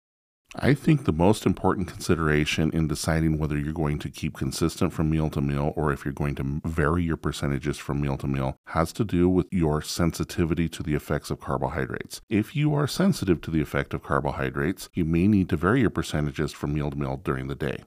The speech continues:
What do I mean by that? Myself as an example, I am very sensitive to carbohydrates. A meal high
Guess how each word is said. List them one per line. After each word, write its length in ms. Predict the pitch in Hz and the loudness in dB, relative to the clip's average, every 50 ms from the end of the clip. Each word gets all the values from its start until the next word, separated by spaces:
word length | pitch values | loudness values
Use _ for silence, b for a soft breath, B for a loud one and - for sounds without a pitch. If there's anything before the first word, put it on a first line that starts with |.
| _ | _
What 240 | - 78 73 78 78 | -8 -4 -2 -2 0
do 120 | 76 76 76 | 0 0 0
I 60 | 76 | 0
mean 240 | 76 76 76 73 69 | 0 0 -2 -2 -2
by 120 | 71 65 | -2 -4
that? 200 | - - - - | -4 -4 -4 -6
Myself 600 | - - 80 78 82 80 - - 107 104 95 - | -4 -2 2 2 2 2 4 6 8 8 8 6
as 120 | 95 76 - | 4 0 0
an 140 | 80 73 73 | 0 0 0
example, 640 | 69 67 - 73 67 64 60 - - - - - _ - | -2 -4 -4 -4 -4 -6 -6 -10 -14 -16 -16 -14 _ -4
I 80 | 78 | -2
am 160 | 76 76 73 | -2 -2 -2
very 400 | 69 73 73 71 73 80 90 - | -2 0 0 2 2 2 2 0
sensitive 520 | - - - 98 95 90 - - - 85 76 | 0 0 2 2 2 2 2 0 -2 -2 0
to 80 | - 85 | -2 -2
carbohydrates. 720 | - - 82 73 73 67 73 76 71 69 65 - - - | 0 2 2 2 2 0 -2 -2 -2 -4 -6 -6 -6 -4
A 60 | 78 | -4
meal 320 | 76 76 73 76 80 82 | -2 0 0 2 2 2
high 300 | 82 - - 78 82 87 | 0 0 2 2 2 2